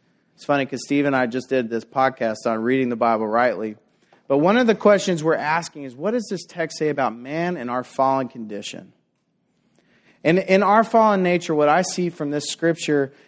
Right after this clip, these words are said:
is that the thing that we're quick to forget is that we are created. Everybody say, "I was created." Right, so if I'm created, I'm dependent on a creator, right?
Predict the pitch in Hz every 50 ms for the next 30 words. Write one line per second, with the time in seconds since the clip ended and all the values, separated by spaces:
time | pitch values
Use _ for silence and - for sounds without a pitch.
0 | _ - 151 160 151 143 175 170 165 156 - - - _ _ _ _ _ _ _
1 | _ _ _ - 170 160 - 202 202 214 220 226 214 190 165 175 180 170 180 -
2 | 196 208 202 202 - 185 - - 170 143 135 - 139 147 165 208 - - - _
3 | _ _ _ _ _ _ _ - - 160 156 139 165 170 170 135 143 156 165 185
4 | 185 180 165 165 160 - - - 139 135 135 135 135 135 123 113 101 95 98 -
5 | _ - - 147 151 165 160 156 156 165 143 147 151 151 151 147 - - 139 135
6 | 127 123 120 107 104 92 _ _ _ _ _ _ _ _ - _ _ _ _ -
7 | - - _ _ _ _ _ _ - - _ - 196 208 202 175 - - - 220
8 | 208 208 208 196 - 233 208 233 254 269 262 - - - 254 247 240 226 220 226
9 | 233 202 202 196 190 185 170 185 208 233 233 196 240 240 240 - - 214 208 208
10 | 214 220 214 - 175 170 175 185 196 202 - 160 156 151 156 160 170 185 190 -
11 | - _ _ _ _ _ - - 196 202 202 214 226 254 262 226 180 - _ -
12 | 151 175 196 226 247 -